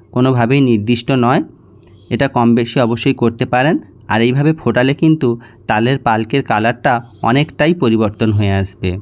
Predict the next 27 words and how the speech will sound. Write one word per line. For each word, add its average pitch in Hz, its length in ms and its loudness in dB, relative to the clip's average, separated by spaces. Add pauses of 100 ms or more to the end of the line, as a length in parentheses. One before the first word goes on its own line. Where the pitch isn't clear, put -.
(1120)
তখনই 139 380 2
বুঝতে 139 300 -2
পারবেন 139 360 0 (200)
এটা 113 220 -2
একদম 113 420 -2
প্রস্তুত। 107 540 -2 (1040)
চিনিটা 135 360 0
দেওয়ার 120 300 0
পরে 139 200 0
আমি 131 160 0
খুব 139 220 -4
ভালো 113 220 0
করে 127 180 -2
এটাকে 123 240 -4
নেড়েচেড়ে 120 480 0
মিশিয়ে 120 340 0
নিচ্ছি, 123 300 0 (520)
যাতে 117 220 0
খুব 135 200 -2
সহজে 123 280 0
চিনিটা 120 380 2
গুলে 117 280 2
যায়। 143 200 0 (340)
তবে 143 220 2
চিনির 127 340 0
পরিবর্তে 143 480 2
চাইলে 135 320 0